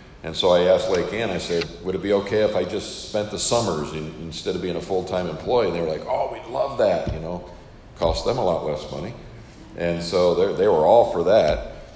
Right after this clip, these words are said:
And so they said, "Yeah, you could still do what you do, except you'd be traveling for missionaries instead of, uh, just recruiting people for camp,"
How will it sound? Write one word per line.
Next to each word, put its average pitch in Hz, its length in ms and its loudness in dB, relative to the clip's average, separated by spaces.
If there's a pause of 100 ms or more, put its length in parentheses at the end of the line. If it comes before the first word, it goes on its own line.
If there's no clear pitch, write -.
(340)
And 85 280 -2
so 90 260 0
they 87 140 0
said, 82 180 -4
"Yeah, 110 240 2
you 104 140 -4
could 98 120 -2
still 107 260 0
do 104 140 -2
what 104 180 -2
you 98 60 -8
do, 104 300 2
except 92 480 0
you'd 85 120 -8
be 87 80 -8
traveling 92 520 2
for 80 240 -4
missionaries 82 720 -4
instead 80 340 -4
of, 82 240 -2
uh, 76 360 0
just - 380 -8
recruiting 87 440 -6
people - 320 -10
for - 180 -8
camp," 95 380 -6